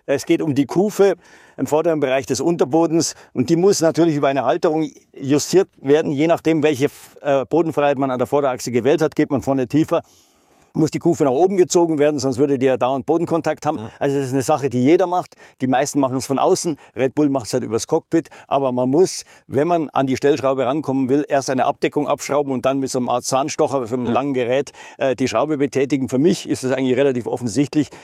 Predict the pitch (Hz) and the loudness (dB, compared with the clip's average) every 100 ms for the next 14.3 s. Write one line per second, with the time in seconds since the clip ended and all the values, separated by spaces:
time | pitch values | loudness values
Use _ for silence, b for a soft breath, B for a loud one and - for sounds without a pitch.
0 | B - 117 127 131 165 160 127 123 165 | B -6 -4 -2 0 0 0 -2 -2 0
1 | 160 135 143 139 135 117 135 127 117 B | -2 -2 0 2 2 2 2 0 -4 B
2 | B B 135 131 135 127 120 - 131 - | B B 0 2 2 0 0 0 -2 0
3 | 131 135 156 143 135 135 120 107 - 131 | 0 2 2 0 0 0 -2 -8 -8 -4
4 | 160 147 143 135 147 117 151 160 156 143 | 0 2 0 -2 -4 -2 -2 0 0 0
5 | 151 147 135 131 135 143 131 143 151 160 | 0 -2 0 0 0 0 2 2 4 2
6 | 147 127 135 151 127 139 135 143 135 135 | 0 0 0 0 0 0 0 0 0 0
7 | 160 147 B B - 135 139 147 127 139 | 0 -2 B B -2 0 2 0 2 2
8 | 147 156 - - 156 151 147 143 143 - | 2 0 0 -2 0 2 2 2 2 -2
9 | - B - 139 139 165 151 131 160 151 | -10 B -2 2 4 4 2 -2 -2 -2
10 | 147 143 - B B 143 139 - - 135 | -2 -4 -8 B B 0 0 -4 -6 -2
11 | 131 170 196 180 139 160 - 131 131 143 | 0 2 2 2 0 -2 -2 -2 0 0
12 | 160 113 117 117 147 147 143 156 117 156 | 0 0 -4 -2 -2 0 0 -2 0 0
13 | 156 156 143 143 135 147 143 127 135 135 | 2 0 0 -2 2 2 2 0 -2 -2
14 | - 135 | 0 0